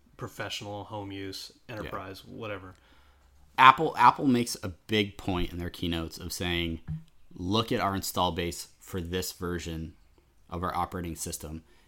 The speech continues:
Speaker 2: And when they make those claims, they're, they're pushing it out not for you and me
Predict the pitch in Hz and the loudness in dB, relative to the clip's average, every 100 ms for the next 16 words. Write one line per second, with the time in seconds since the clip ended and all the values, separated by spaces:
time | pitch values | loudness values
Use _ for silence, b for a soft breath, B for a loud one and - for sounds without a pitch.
0 | b 95 113 131 143 127 127 - 110 98 | b 0 4 4 4 4 2 0 0 -2
1 | - - - _ _ - - - _ - | -6 -14 -20 _ _ -20 -20 -20 _ -20
2 | - _ _ _ - - _ - - 156 | -20 _ _ _ -20 -20 _ -8 2 4
3 | 120 104 98 - 95 104 90 - 139 120 | 4 4 0 -2 -4 -4 -6 -2 0 0
4 | 104 98 98 - b b b b - 123 | 4 4 2 -4 b b b b 4 8
5 | 131 123 107 92 90 110 87 80 | 8 6 0 2 2 2 2 -4